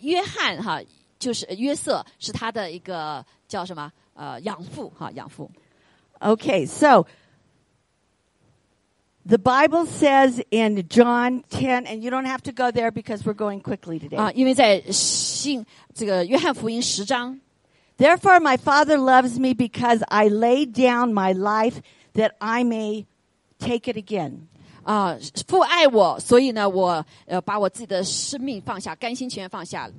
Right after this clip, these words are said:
Speaker 1: 来，呃，为大-，为，为救人类舍己。
Speaker 2: Important to hear this.
Speaker 1: 那按照这个话所说的，
Speaker 2: Jesus said,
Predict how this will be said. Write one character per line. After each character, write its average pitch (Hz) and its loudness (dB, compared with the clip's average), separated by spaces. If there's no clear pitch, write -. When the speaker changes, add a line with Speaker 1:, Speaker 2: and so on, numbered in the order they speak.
Speaker 1:
来， 170 -12
呃， 160 -8
为 196 -8
大-， 185 -12
为， 190 -6
为 175 -6
救 - -6
人 165 -2
类 214 -6
舍 - -4
己。 160 -10
Speaker 2:
Important 233 -4
to 220 -12
hear 202 -2
this. - -12
Speaker 1:
那 208 -6
按 294 -6
照 320 -2
这 285 -8
个 254 -2
话 254 -6
所 135 -6
说 185 -4
的， 160 -12
Speaker 2:
Jesus 269 -2
said, 180 2